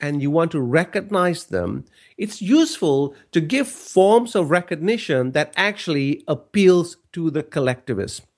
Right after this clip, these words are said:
So what does that mean? You could, for instance, give them a voucher that enables them to take their family out to dinner, for instance.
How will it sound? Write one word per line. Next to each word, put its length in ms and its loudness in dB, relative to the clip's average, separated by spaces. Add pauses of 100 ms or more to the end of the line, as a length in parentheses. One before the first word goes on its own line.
(360)
So 160 2
what 240 4
does 160 4
that 200 0
mean? 420 -2 (260)
You 160 0
could, 200 -4
for 220 4
instance, 560 2 (220)
give 260 2
them 380 4
a 120 2
voucher 920 2
that 180 -2
enables 580 4
them 220 0
to 160 -4
take 360 -2
their 320 2
family 840 -2
out 400 -4 (140)
to 80 -2
dinner, 420 2 (300)
for 200 -2
instance. 520 -6